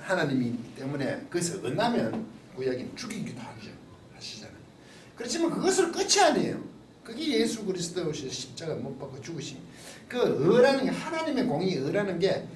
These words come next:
옳고 그름을만 판단하잖아요. 그 사람의 생각은 어렵다, 옳다 그러다 그러지만 그 잘못된 건 인간들의 그 패역함, 죄악도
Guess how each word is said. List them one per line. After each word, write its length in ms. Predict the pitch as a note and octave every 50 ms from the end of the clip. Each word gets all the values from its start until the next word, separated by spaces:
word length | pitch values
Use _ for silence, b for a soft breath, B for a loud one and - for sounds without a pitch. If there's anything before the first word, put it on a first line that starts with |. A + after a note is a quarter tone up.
| B B B B B -
옳고 640 | - F3 C4 E4+ - - - - - F#4+ F#4 F#4
그름을만 640 | F4+ E4 E4 E4+ F4 F4 E4+ E4 E4 D4+ D4 C#4+ D4
판단하잖아요. 800 | C#4+ B3+ B3+ A#3 A#3 G#3 F#3+ F#3 D#3+ D3 C3 B2 A2+ - A#2 -
그 80 | A3+
사람의 500 | A3 A3 A#3 A#3+ C4+ D4+ D#4+ E4+ F4 E4+
생각은 580 | D#4+ C#4 B3 A#3 A3 G#3+ G3 F3+ F3 D3+ C3+ C#3+
어렵다, 460 | D#3 D#3+ - - - B2 G#2 F2 - -
옳다 380 | D3 E3+ F3 - G#3+ F#3+ -
그러다 300 | C#3+ C#3+ D3+ D3 C#3+ B2
그러지만 480 | A2+ G#2 G2+ - B2+ D3 D#3+ C#3 - B B B B B B B B -
그 180 | - C#4 C#4 C4+
잘못된 680 | - B3 - F#3 G#3 B3+ C4+ C4 - D4 C#4+ D4+ D4+
건 400 | D4 D4+ - - - - - - - - - - - - - - - - - - - - - - - - - C3
인간들의 640 | E3 F#3+ G#3+ A3 C4 C#4 D4 D#4 D4+ C#4+ C4+ G3
그 200 | G3+ G3+ - -
패역함, 720 | - - B3+ B3+ C4+ C4 C4 - - F#3 C3+ A2 - - -
죄악도 760 | - E3 F#3+ A3+ C4 C#4 C#4 - - C4+ - - - B